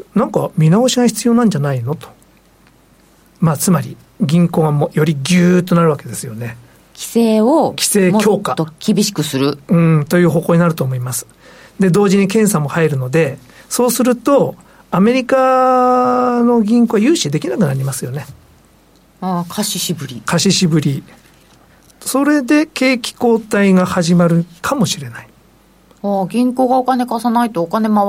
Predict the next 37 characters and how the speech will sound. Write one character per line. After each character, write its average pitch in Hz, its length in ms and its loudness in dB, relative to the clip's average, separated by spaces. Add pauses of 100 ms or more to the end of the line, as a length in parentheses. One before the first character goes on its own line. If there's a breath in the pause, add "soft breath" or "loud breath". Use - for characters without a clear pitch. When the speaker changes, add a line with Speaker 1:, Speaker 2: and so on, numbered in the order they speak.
Speaker 2:
ら 208 100 0
な 208 160 0
い 196 60 -4
か 180 140 -2
ら、 156 180 -2
ち 156 140 -10
ょ 233 40 -4
っ 220 60 -10
と 170 100 -6
景 196 200 -4
気 196 140 -6
は 175 220 0
悪 185 100 -12
化 - 160 -10
し - 20 -12
ま - 40 -12
す - 20 -12
よ 185 80 0
ね。 - 20 -4
Speaker 1:
悪 - 60 -2
化 196 60 2
す 208 120 0
る 196 100 2
と 208 100 0
思 175 200 4
い 170 40 4
ま 175 140 4
す。 - 160 -6 (240)
Speaker 2:
う 170 40 -10
ん。 156 360 -10
Speaker 1:
え 170 120 4
え、 151 60 0
こ 165 140 -2
の 165 100 2
検 175 260 2
査 135 100 -6
で。 120 200 -10